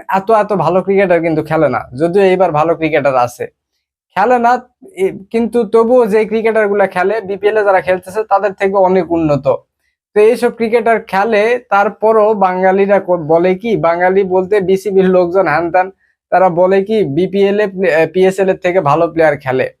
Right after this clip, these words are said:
খুব নামি দামি প্লেয়ার এসে খেলে, কিন্তু পিএসএল এ খেলে না। ভাই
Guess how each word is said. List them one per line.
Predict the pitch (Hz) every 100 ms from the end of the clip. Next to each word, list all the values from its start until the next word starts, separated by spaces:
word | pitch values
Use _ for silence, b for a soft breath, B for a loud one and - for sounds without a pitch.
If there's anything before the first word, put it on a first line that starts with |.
| _ _ _
খুব | 170 170
নামি | 170 165 170
দামি | 170 175
প্লেয়ার | 160 165 151
এসে | 139 147
খেলে, | 143 135 131
কিন্তু | 156 160 147 -
পিএসএল | - 180 175 175 160
এ |
খেলে | 143 147
না। | 131 85 - _ _ -
ভাই | 175